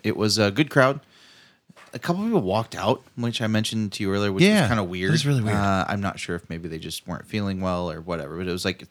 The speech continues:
Speaker 1: two separate occasions.
Speaker 2: Mm-hmm.
Speaker 1: Um, but that being said, it was an enjoyable experience. Everyone was nice and quiet. Um, my, my overall thoughts were this was a beautifully put together movie with some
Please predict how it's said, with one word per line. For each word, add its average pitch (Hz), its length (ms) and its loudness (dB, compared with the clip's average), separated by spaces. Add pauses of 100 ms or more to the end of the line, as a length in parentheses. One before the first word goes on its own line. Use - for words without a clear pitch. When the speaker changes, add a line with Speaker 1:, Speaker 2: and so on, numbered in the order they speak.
Speaker 1:
two 175 180 4
separate 131 360 4
occasions. 90 680 -4
Speaker 2:
Mm-hmm. 117 220 4 (380)
Speaker 1:
Um, 90 360 0 (240)
but - 240 4 (120)
that 120 180 4
being 120 200 2
said, 95 240 2
it 95 80 -2
was 104 140 -2
an 117 80 0
enjoyable 110 500 2
experience. 92 640 -2
Everyone 95 340 -2
was 95 120 -6
nice 101 160 -6
and 131 100 -2
quiet. 101 380 -4 (600)
Um, 95 460 -4
my, 135 260 2 (240)
my 123 240 -8
overall 147 540 4
thoughts - 480 -6
were 98 100 -2
this 98 220 -2
was 101 160 0
a 98 80 -2
beautifully 127 640 -2
put 117 260 -4
together 87 400 -2
movie 80 380 -8
with 95 200 -10
some 87 500 -6